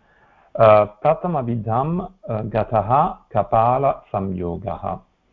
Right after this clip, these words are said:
अ, घटस्य असमवायिकारणं, अ, कपालसंयोगः। अधिकारणं कपालः, घटः कपाले, कपालसंयोगः कपाले।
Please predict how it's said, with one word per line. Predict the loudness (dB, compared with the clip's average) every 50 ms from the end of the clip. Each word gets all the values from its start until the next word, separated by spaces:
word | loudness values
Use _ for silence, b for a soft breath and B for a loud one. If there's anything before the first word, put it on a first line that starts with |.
| B B B B B B B B B 4
अ, | 6 6 6
घटस्य | 6 4 0 0 2 2 0 0 -2 -6 _ _ 0 0 0 0 -2
असमवायिकारणं, | -6 -8 -4 -4 -4 0 0 2 2 2 2 2 0 -4 -4 -4 -4 -2 -2 -2 -2 -4 -4 -2 -2 -4 -4 -6 -10 -14 _ _ _ -2
अ, | 0 0
कपालसंयोगः। | 0 -2 -2 -2 0 2 2 2 2 0 -2 -4 -6 -4 -4 -4 -4 -6 -6 -8 -8 -8 -8 -6 -6 -6 -6 -8 -12 _ _ _ _ _
अधिकारणं | -4 -4 -4 -4 -4 -2 2 2 2 2 2 0 0 0 0 -2
कपालः, | -2 -4 -6 -4 -2 -2 0 0 0 2 2 0 0 -2 -2 0 2 2 2 0 -2 b b b b b b b b b _ 0
घटः | 0 0 2 0 -2 0 2 2 2 2
कपाले, | 0 -4 -6 -4 -4 -4 -2 -2 0 0 0 0 0 -2 0 -2 -2 -2 -4 b b b b b b _ _ -2 -2
कपालसंयोगः | 0 2 4 2 2 2 0 -4 -4 -4 -4 -2 -2 -2 -2 -2 -2 -2 -2 -4 -4 -2 -4 -4 -4
कपाले। | -6 -10 _ _ _ -4 -4 -4 -2 -4 -2 -2 -2 -4 -6 -8 -8 -10